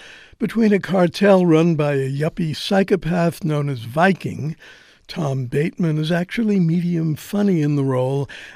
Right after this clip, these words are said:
and a group of Native American gangsters notable mainly for their political incorrectness. Political incorrectness barely begins to describe Neeson's recent remarks about racial revenge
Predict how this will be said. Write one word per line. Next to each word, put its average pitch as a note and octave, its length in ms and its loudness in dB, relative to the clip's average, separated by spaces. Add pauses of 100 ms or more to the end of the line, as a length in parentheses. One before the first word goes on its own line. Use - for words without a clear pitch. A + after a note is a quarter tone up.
and F3 340 2
a E3 60 0
group G#3 260 2
of F3 140 2
Native E3+ 340 6
American D3+ 560 2
gangsters F3 720 4
notable D3 500 2
mainly C3 480 -2
for D#3 180 -4
their B2+ 220 0
political C3+ 580 -2
incorrectness. C3+ 1000 -4 (540)
Political D#3 480 4
incorrectness C#3 800 0
barely C#3+ 440 0
begins F3 640 2
to G3 140 0
describe D3+ 640 0
Neeson's D3 520 -2
recent E3 400 -2
remarks D#3 460 0
about D#3 300 0
racial E3 460 0
revenge E3+ 840 2